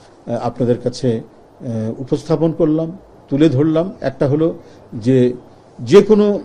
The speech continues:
সমাজ বিরোধী ব্যক্তি যারা বিভিন্ন ধরনের অশুভ কর্মকাণ্ডে যুক্ত থাকবে,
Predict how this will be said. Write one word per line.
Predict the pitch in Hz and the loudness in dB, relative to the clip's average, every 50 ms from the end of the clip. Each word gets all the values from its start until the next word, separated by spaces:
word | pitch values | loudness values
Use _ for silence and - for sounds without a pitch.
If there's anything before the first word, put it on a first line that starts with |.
| - - - - - | -12 -20 -20 -20 -18
সমাজ | - - 147 151 165 170 - - - | -6 -2 2 4 4 4 2 2 0
বিরোধী | 156 160 160 170 151 143 165 175 175 - - - - - - - - - 123 104 | 0 0 0 0 -2 -2 -2 -2 -2 -2 -6 -12 -18 -20 -20 -20 -20 -16 0 4
ব্যক্তি | 139 165 160 - - - 170 165 165 160 135 | 4 4 4 4 0 0 2 2 2 0 0
যারা | 131 139 139 139 135 - - - - - - - - - - - | 0 2 2 2 2 0 -4 -8 -16 -20 -20 -20 -20 -20 -18 -4
বিভিন্ন | 123 131 147 170 226 226 214 214 202 | 0 0 4 4 4 4 4 2 2
ধরনের | 156 156 170 165 160 160 | 2 2 4 4 2 2
অশুভ | - 131 147 139 - - - 160 165 160 - | 2 2 2 0 0 -2 -2 -2 -2 0 2
কর্মকাণ্ডে | 156 143 135 147 147 123 156 151 147 139 143 143 139 | 2 2 2 0 -2 -2 0 0 0 2 2 0 0
যুক্ত | 120 120 127 127 - - 147 | 0 -4 -8 -8 -8 -10 -8
থাকবে, | - - 139 131 120 135 143 147 | -6 -4 -6 -2 0 0 0 0